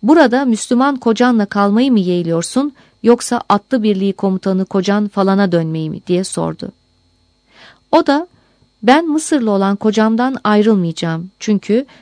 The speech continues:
Müslümanlar arasında olursam ruhum huzurunu sürdürecektir." diye yanıt verdi.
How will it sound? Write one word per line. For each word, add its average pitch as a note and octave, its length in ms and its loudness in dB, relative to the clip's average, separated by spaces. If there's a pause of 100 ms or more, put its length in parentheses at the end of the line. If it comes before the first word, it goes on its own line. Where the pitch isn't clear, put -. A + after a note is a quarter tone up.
(100)
Müslümanlar A3+ 600 0
arasında F#3 460 -2
olursam A#3+ 540 -2 (320)
ruhum A3 400 2
huzurunu G3 380 0
sürdürecektir." F#3 880 -4
diye F#3 160 -2
yanıt E3+ 380 -4
verdi. E3 300 -8